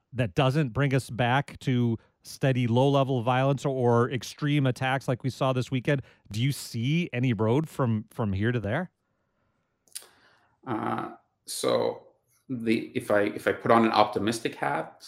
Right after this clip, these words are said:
Speaker 2: I'd say you never know what can happen down the road, right? Um, but it's hard to imagine at the moment, uh, w-,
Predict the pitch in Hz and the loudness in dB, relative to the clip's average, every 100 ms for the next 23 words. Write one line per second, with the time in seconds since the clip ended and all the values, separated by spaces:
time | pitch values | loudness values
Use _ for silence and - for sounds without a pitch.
0 | - _ _ _ _ _ _ 113 - 110 | -20 _ _ _ _ _ _ -16 -6 -4
1 | 110 110 101 101 113 110 110 117 127 147 | -4 -4 -2 -2 2 2 4 0 0 -4
2 | 135 127 - _ _ _ _ _ _ _ | -2 -2 -4 _ _ _ _ _ _ _
3 | _ - 123 127 123 131 127 131 131 131 | _ -4 -2 0 0 0 2 0 0 -2
4 | 127 147 165 165 _ - 117 113 131 - | -2 -4 -10 -16 _ -18 -14 -12 -14 -14
5 | 131 104 92 90 - _ _ _ _ _ | -12 -10 -10 -12 -14 _ _ _ _ _
6 | - _ _ _ 117 107 104 - 110 - | -20 _ _ _ -16 0 0 0 -4 -6
7 | - 113 110 - 98 92 87 - 85 - | 0 2 2 0 -4 -4 -6 -10 -16 -20
8 | _ 87 85 87 - 85 - _ _ _ | _ -16 -14 -12 -14 -18 -20 _ _ _
9 | _ _ _ _ 117 - - - - - | _ _ _ _ -18 -18 -18 -20 -20 -20
10 | - 127 | -18 -18